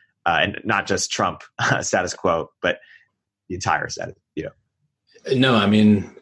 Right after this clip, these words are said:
Speaker 2: in a sense, he's exactly correct, and he's not the only social theorist to see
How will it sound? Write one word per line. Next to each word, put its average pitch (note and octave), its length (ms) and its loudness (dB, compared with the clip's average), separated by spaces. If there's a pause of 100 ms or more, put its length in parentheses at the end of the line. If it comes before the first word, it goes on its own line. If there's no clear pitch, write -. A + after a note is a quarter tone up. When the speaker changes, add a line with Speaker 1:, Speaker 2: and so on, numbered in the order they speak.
(280)
Speaker 2:
in A2+ 240 2
a G#2+ 80 2
sense, D3+ 240 4
he's G#2+ 240 2
exactly G#2 400 0
correct, F#2 420 0
and D#2 100 -6
he's D#2+ 140 -6
not F2 160 -4
the F2 120 0
only E2 240 0
social - 320 0
theorist D#2 420 -2
to - 60 -4
see D#2 560 0